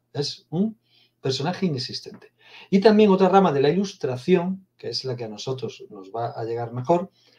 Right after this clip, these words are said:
quiere demostrar la existencia del Jesús histórico. Es decir, lo que expliqué el primer día, hay una diferencia entre el Jesús de la fe, tratado hasta este momento, y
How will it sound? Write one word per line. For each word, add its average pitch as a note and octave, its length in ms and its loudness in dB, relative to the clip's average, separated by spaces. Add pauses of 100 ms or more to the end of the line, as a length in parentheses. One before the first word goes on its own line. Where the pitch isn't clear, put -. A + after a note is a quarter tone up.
(400)
quiere F3+ 280 10
demostrar C#3 640 2 (260)
la A#2 180 -2
existencia G3 840 -2
del E3+ 340 2
Jesús C3 380 -6
histórico. C#3+ 680 6 (160)
Es C3 160 -4
decir, F#2+ 340 -10 (380)
lo A#2+ 120 -2
que B2 100 -2
expliqué A2 340 -6
el A#2+ 100 -2
primer A2 300 -6
día, G3 300 6 (260)
hay F3+ 240 2
una F3+ 180 2
diferencia G#3 800 2 (140)
entre C#3 640 0
el E3+ 260 0
Jesús B2 440 -6
de A#2 100 -6
la G#2 120 -8
fe, A#3 360 4 (120)
tratado A2 500 -2
hasta G#2 200 -10
este B2+ 160 -6
momento, G#3 520 2 (400)
y B3 380 0